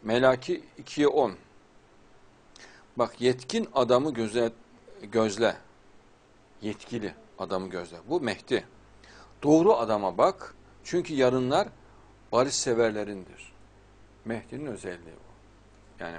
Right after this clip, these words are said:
Kral Mesih'in özelliği. "Ben barış yanlısıyım." Mehdi'nin ağzından. "Ama söze başladığımda onlar savaşa kalkıyor." Yani savaş yanlısı oluyorlar diyor.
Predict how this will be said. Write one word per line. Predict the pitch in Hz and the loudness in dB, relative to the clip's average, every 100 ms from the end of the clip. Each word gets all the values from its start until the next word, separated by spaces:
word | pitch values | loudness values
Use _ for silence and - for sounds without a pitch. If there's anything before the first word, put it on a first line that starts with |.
| - | -10
Kral | 110 110 | -2 -2
Mesih'in | 98 92 98 101 | -2 -8 -10 -8
özelliği. | 90 90 85 82 80 - - - - - - - _ - - - - - - - - - _ - _ - - - - - - - - - - - - - - | -10 -10 -12 -14 -20 -20 -20 -20 -20 -20 -20 -20 _ -20 -20 -20 -20 -20 -20 -20 -20 -20 _ -20 _ -20 -20 -20 -20 -20 -20 -20 -20 -20 -20 -20 -20 -10 0
"Ben | 143 101 | 2 8
barış | 165 226 - | 8 8 4
yanlısıyım." | 180 156 127 - 123 92 - - - - - | 2 2 -2 -6 -6 -8 -12 -20 -20 -20 -12
Mehdi'nin | 104 104 - 131 127 | -10 -8 -4 -2 0
ağzından. | 113 107 107 98 90 - - | 0 -2 -6 -6 -8 -4 2
"Ama | 135 147 | 2 2
söze | - 135 151 | 0 4 6
başladığımda | 139 - 131 127 131 | 6 2 0 0 -2
onlar | 131 117 151 190 - - - | -2 -2 -2 -4 -10 -20 -10
savaşa | 120 120 113 156 | -2 0 0 -4
kalkıyor." | 127 95 - 85 - - - - - - - - - - - - - - - - - - | -6 -8 -10 -16 -16 -20 -20 -20 -20 -20 -20 -20 -20 -20 -20 -20 -20 -20 -20 -20 -20 -16
Yani | 98 | -14
savaş | - 123 135 120 | -2 -2 -2 -4
yanlısı | 98 92 - | -6 -8 -12
oluyorlar | 85 80 78 - | -12 -10 -14 -16
diyor. | 92 | -18